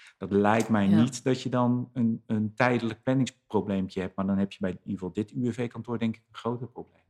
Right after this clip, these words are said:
Speaker 2: Ja,
Speaker 1: Maar
Speaker 2: klopt.
Speaker 1: het is wel iets, eh, inderdaad om, eh, nou, eens in de gaten te houden wat daarmee gaat gebeuren. Want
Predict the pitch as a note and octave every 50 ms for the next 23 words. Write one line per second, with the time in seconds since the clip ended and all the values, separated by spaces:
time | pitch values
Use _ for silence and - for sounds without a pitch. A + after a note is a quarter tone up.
0 | _ _ - E3+ E3 - - - - - - - - - - A2+ G#2 C3+ B2+ C#3+
1 | C#3+ D3 D3+ C#3+ D3 - - C3+ C#3 C#3 C3+ C3 C3 B2+ B2+ B2+ - - - A#2+
2 | A#2 A2+ A#2 A#2 A2+ A2+ A2 A2 A2+ A2+ B2+ C3 A#2+ G2+ G2 - - - - A2+
3 | G#2 G2+ - B2 B2 C3 C#3 - C3 - G#2 G2+ G2+ G2+ G2+ G2+ G2 G#2+ - G#2+
4 | G#2 G2+ G#2 G#2 G2+ - - F#2 - _ G2+ F#2 A#2 A#2+ A#2+ A#2 F#2+ F#2+ G2 G#2
5 | G#2 G2+ G2+ - -